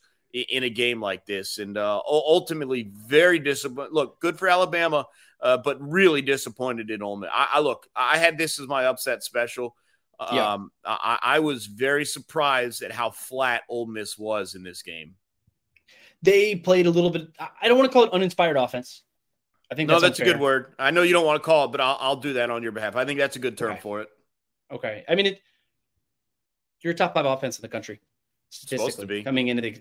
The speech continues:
Speaker 2: coming into this game. You're averaging what? Um, just obscene. I mean, I don't even, I, I don't remember. I, I had the number in my head, but I,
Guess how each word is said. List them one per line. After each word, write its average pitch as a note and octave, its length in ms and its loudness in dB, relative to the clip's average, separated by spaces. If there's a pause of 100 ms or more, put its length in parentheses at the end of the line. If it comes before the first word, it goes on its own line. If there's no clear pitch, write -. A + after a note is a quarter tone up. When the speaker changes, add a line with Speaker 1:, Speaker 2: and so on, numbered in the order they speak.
(100)
Speaker 2:
coming C3+ 220 -2
into B2 140 -2
this A#2 120 -8
game. A2+ 240 -6 (440)
You're G3 180 4
averaging E3+ 400 4
what? B2+ 220 -2 (220)
Um, A#2 580 -6 (1500)
just - 220 -16
obscene. - 260 -12
I - 40 -8
mean, C3+ 160 -8
I - 100 -8
don't G2 160 -12
even, D2+ 160 -20
I, D2 80 -14
I G#2 40 -14
don't A2 220 -16
remember. F2+ 300 -14
I, B2 120 -8
I C#3+ 80 -4
had D3+ 140 0
the C#3 60 -4
number C3 200 -2
in A#2 60 -2
my A2+ 80 -4
head, G#2+ 160 -6
but G#2+ 100 -6
I, G#2+ 120 -6